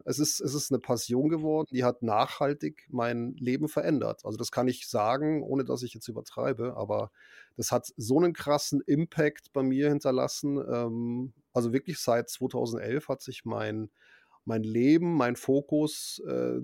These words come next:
da echt verändert. Also andere würden sagen, oder meine Frau sagt, ich bin ein, ein absoluter Nerd und Spinner. <laughs> Und, und, und, und damit hat sie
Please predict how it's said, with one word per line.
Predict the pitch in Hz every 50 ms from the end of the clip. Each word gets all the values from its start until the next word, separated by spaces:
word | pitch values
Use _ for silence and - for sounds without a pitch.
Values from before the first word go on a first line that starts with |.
| 117
da | - - 143
echt | - 123 - - -
verändert. | - 156 - 131 127 110 104 101 104 - - 143
Also | 127 110 110 110 110 107 _ _ - - - - 160 _ _ - 139 -
andere | - 127 123 147 156 156 151
würden | 147 151 147 147 143
sagen, | 120 127 127 139 151 165 180 196
oder | 123 110 107
meine | 101 101 98
Frau | - - - 113 120 131
sagt, | 123 131 131 135 -
ich | 127 - -
bin | - 127 120 117
ein, | 117 117 123 120 - 123 120
ein |
absoluter | - 123 120 - - 131 127 123 - 120
Nerd | 117 110 110 117 127 143 147 135
und | 123
Spinner. | - - - - 120 127 143 156 180 - _
<laughs> | - - 190 - 156 - 269 - - 277 262 - - - -
Und, | - 131 120 123
und, | 120 160 143 -
und, | 156 147 127 - - - - - -
und | - 131 110 -
damit | 139 139 147 151 151 160
hat | 147 147 147
sie | - - 151 147 147 143